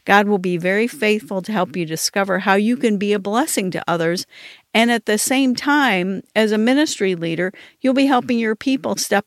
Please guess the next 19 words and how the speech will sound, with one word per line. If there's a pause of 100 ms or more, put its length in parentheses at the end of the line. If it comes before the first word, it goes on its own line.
out
to
be
Jesus
to
others
in
their
own
ways. (800)
So
don't
give
in
to
competitiveness.
Be
very
aware